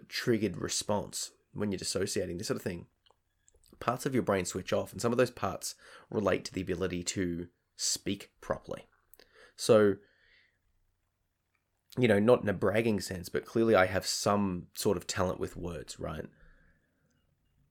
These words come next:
However, when I go down this place, I s-, just,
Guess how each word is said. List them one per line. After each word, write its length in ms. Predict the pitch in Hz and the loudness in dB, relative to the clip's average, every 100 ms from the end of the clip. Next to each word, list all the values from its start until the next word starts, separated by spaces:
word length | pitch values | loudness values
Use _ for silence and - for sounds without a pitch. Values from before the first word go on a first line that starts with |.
| _ | _
However, 520 | - - 120 113 107 101 | -10 -2 6 8 10 8
when 580 | 98 110 113 107 101 - | 6 6 6 6 2 0
I 60 | |
go 120 | 101 101 | 2 4
down 160 | 95 | 4
this 140 | 110 - | 2 0
place, 480 | 101 87 90 - - _ _ _ - | -4 -4 -8 -10 -14 _ _ _ -10
I 200 | 95 95 | -8 -8
s-, 160 | - | -8
just, 260 | - 95 | -8 -8